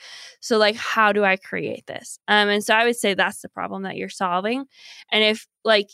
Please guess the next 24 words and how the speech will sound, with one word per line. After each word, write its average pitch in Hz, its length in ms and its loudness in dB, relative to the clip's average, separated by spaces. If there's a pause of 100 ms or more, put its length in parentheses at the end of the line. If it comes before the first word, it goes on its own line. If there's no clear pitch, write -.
even 262 340 2
if 233 160 -2
you 220 260 0
can 254 220 -2
speak - 440 -4
to, 214 120 -6
like, 175 240 0 (880)
that 196 420 2
nervousness, 262 1120 2
like, 202 440 2 (120)
um, 190 600 0 (1400)
like, 214 200 0 (240)
there 285 160 4
are 277 140 6
a 233 60 4
lot 214 200 4
of 220 140 0
other 190 220 0
people 196 340 -4
who 185 140 -6
do 190 160 -6
what 180 160 -4
you 185 120 -8
do. 185 520 -4